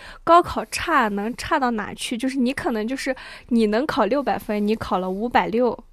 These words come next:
你就相当于是差了点，对吧？我是能考六百分，我考了五百二。我当时高考完，我爸问我：“你想不想复读啊？” <laughs> 你知道吗？我爸问我，他问我：“你想不想复读啊？”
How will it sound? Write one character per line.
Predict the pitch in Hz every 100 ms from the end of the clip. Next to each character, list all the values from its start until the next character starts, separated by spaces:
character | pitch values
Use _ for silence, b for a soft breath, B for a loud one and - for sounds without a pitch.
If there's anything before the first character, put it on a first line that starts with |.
| - - - - -
你 | 214
就 | 202
相 | 240 277
当 | 285
于 | 269 233
是 | - 233
差 | - 240
了 | 196
点， | - -
对 | -
吧？ | - -
我 | - 214
是 | 330
能 | 294 277
考 | - 202
六 | 233
百 | 214
分， | - 226
我 |
考 | 226 196
了 | 185
五 | 208
百 | 240 -
二。 | 247 254 226 247 B B B
我 | - 294
当 | 285 320
时 | 330
高 | 302
考 | 311 233
完， | 190 190 214
我 | -
爸 | 247 247
问 | 247 269
我 | 202 - b b b b
：“你 | 294
想 | 339
不 | 247
想 | 285
复 | 220 277
读 | 196 175
啊？” | 196 202 - _ B B
<laughs> | - 269
你 | 294 277
知 | -
道 | 277
吗？ | 262 254 - _ - 185 403 160
我 | 175
爸 | 269 370 349
问 | 370 339
我， | 277 202 202 208 B B B B
他 | - 359
问 | 359
我 | 254 -
：“你 | 254
想 | 320 277
不 | 285
想 | 285
复 | 226 294
读 | 233 185
啊？” | 208